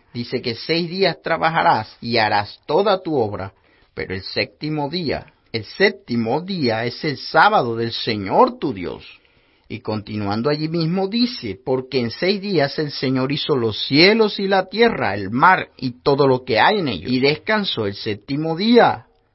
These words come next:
el día de reposo, y lo santificó". Entonces, mientras leía eso, yo estaba como si eso fuera muy familiar.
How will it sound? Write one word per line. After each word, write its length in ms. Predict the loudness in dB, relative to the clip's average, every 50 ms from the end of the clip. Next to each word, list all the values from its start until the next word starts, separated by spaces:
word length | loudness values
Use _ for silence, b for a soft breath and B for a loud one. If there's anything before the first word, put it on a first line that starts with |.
| _ _ -4
el 320 | -2 0 0 0 -4 -4
día 300 | -4 -2 4 4 6 6
de 100 | 6 2
reposo, 880 | 0 0 -2 -2 0 2 4 4 4 4 2 -4 -8 -8 -8 -8 -10 -12 _ _ -6
y 240 | -2 0 2 2 2
lo 260 | 4 6 6 6 4
santificó". 960 | 0 -2 -2 -2 -2 -2 -4 -6 -8 -8 -8 -10 -14 -6 2 4 4 4 4 0 -8 _ _ _ _ b b b b b b b b b b b b b
Entonces, 640 | -4 -4 0 0 0 0 -2 -4 -8 -12 -12 -8
mientras 460 | -6 -4 -4 -4 -4 -6 -8 -8 -6 -6
leía 440 | -6 -6 -6 -2 2 4 6 6
eso, 260 | 6 4 0 -2 -8 -10
yo 140 | -8 -6
estaba 540 | -8 -8 -8 -6 -6 -4 -4 -4 -6 -8 -8 _ _ _ _
como 320 | -2 -2 -2 0 -2 -6
si 280 | -8 -8 -8 -6 -4 -2
eso 80 | 0
fuera 260 | 2 2 2 2 0 0
muy 320 | -2 -2 0 0 0 0
familiar. 560 | 0 -2 -8 -8 -8 -12 -10 -8 -8 -8 -8